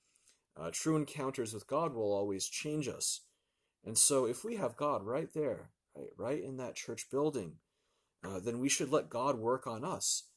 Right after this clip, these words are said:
by going to him, and by taking time out of our days just to visit him.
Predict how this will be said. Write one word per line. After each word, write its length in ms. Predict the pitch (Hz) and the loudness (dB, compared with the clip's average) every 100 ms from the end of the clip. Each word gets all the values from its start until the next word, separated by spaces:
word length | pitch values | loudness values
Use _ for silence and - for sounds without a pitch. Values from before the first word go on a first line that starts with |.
| _ - | _ -4
by 140 | 117 | -2
going 320 | 131 156 170 | 0 0 0
to 140 | 160 104 | -2 -4
him, 180 | 82 - _ _ _ _ - | -6 -12 _ _ _ _ -6
and 80 | 101 | 0
by 100 | 104 | 0
taking 280 | 135 123 117 | 0 -2 -4
time 280 | 127 120 | -6 -4
out 120 | 120 117 | -2 0
of 80 | |
our 100 | 110 | 0
days 400 | 101 123 135 120 | 2 2 2 2
just 160 | - - | -2 -2
to 80 | 92 | 0
visit 300 | 117 131 113 | 2 2 0
him. 260 | 92 82 | -4 -8